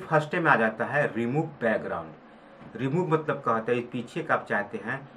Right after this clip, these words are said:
कि ये जो ब्लू रंग का बैकग्राउंड वो रिमूव हो, हो जाए तो आप ईजीली रिमूव कर सकते हैं। तो कैसे करेंगे, उसके लिए आपको आना है रिमूव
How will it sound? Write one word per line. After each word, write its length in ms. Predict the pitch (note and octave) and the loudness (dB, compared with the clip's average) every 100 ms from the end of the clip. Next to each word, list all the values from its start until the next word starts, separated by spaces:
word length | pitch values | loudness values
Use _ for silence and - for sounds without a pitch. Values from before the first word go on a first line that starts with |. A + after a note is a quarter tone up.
| - A2 | -12 -4
कि 60 | |
ये 80 | A2+ | -2
जो 120 | G#2+ G#2+ - - | 0 -4 -6 -10
ब्लू 300 | A2 A#2+ C3 | -6 -2 0
रंग 200 | C3 A#2 | 0 0
का 160 | G#2+ A2 | 2 2
बैकग्राउंड 440 | A2+ A2 A#2 A#2+ | 4 2 2 0
वो 60 | A2 | 0
रिमूव 400 | G2+ G2 G#2+ C#3+ | -2 -2 -2 0
हो, 240 | G#2+ G#2 F2 | -2 -6 -8
हो 80 | G2 | -6
जाए 300 | G2+ C3 - - - - - | -2 -2 -2 -12 -20 -20 -12
तो 140 | A#2 - | -10 0
आप 220 | A#2 A#2 B2+ | 0 2 -2
ईजीली 340 | A2 B2 C#3 C#3 | -4 -2 -2 -2
रिमूव 280 | G#2+ A2 A#2 - | -4 -2 -4 -6
कर 120 | F#2+ | -8
सकते 380 | - F#2+ - - | -8 -14 -14 -14
हैं। 260 | E2+ D#2+ - - - - - - - - | -14 -16 -18 -20 -20 -20 -20 -20 -6 -4
तो 80 | |
कैसे 340 | A2 A#2+ A2 C#3 | 2 2 2 0
करेंगे, 420 | B2+ B2+ A#2+ D3+ - - - - - - - - - - | 0 -2 -2 -4 -6 -16 -20 -20 -20 -20 -20 -20 -20 -12
उसके 280 | B2 - D#3+ | -12 -4 0
लिए 100 | C#3+ | 6
आपको 300 | C#3 C3+ - | 6 6 4
आना 200 | C3 B2 | 6 6
है 100 | B2+ G#2+ | 4 0
रिमूव 340 | A#2 B2+ A#2 | 0 0 -2